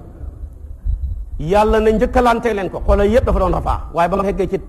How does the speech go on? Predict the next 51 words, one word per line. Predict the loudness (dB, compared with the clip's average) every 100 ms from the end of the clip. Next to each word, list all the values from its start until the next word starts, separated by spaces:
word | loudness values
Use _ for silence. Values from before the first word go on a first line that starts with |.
| -4
wannu | -2 -2 -4
mer, | -6 -6
wannu | -6 -6
mer | -6
dafa | -6 -4
am | -4 -2
doole | -2 -2
mu | -4
nasab. | -6 -8 -8 -8 -6 -8 -8 -6 -6 -4 -2
Mu | 0
ne | 2
wal | 2 0
kaazimiina, | 0 -2 -2 -4 -2 -2
waxut | -2
wal | -4 -2
kaazimuuna | 0 -2 -4 -6 -6 -6
de. | -8 -10 -10 -10 -12 -14 -16 -18 -20 -20 -20 -14
Man | -8 -4
Yàlla | -2 -2 -2 -8
ci | -8
sama | -8
bopp | -8 -8
maa | -6 -4 -4
jagleel | -6 -6 -6 -6
tagg. | -10 -12 -12 -12 -6
Ñu | -4
may | -4
tagg, | -6 -8 -10 -14 -16 -16 -18 -18 -12 -10 -10 -12 -14 -16 -14
maa | -6 -4
ngi | -4 -6
tagg | -8 -8
ñi | -8 -6
nga | -8
xam | -8 -10
ne | -10
bu | -10
ñu | -8
leen | -8 -10 -10
tooñee | -10 -8 -8
ba | -10 -8
tooñ | -4 -2 -2
ñar | -6
bi | -8
leen. | -10 -12 -12 -12 -8 -8 -6 -8 -6
Ñi | -6
am | -4 -4 -4
doole | -2 -2 -4 -8
ci | -6
mën | -6 -6
a |
fayu, | -8 -12